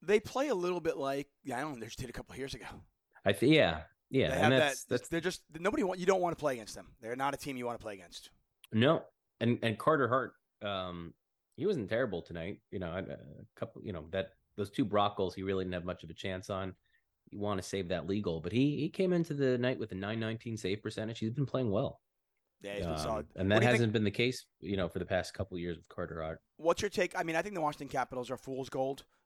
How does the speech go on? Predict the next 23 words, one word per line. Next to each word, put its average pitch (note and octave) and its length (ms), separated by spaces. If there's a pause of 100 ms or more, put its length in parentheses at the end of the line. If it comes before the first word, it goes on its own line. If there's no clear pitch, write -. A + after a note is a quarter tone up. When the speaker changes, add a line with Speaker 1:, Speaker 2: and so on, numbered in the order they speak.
Speaker 1:
uh, A#2+ 160
despite F#3 220
the G3+ 60
fact D#3 160
they C#3 80
have B2 80
twenty-two D3 360
points C3+ 280
in B2+ 80
just B2 160
sixteen B2+ 420
games. G#2+ 680 (120)
Speaker 2:
Yeah, A#2+ 280
they're C#3+ 120
gonna A2+ 160
crash. E2+ 520
Speaker 1:
Their F3+ 100
goal G#3 160
Speaker 2:
Listen, F3+ 160
Speaker 1:
differential F#3 300
Speaker 2:
I - 40
Speaker 1:
is D#3 80
Speaker 2:
pointed F3+ 160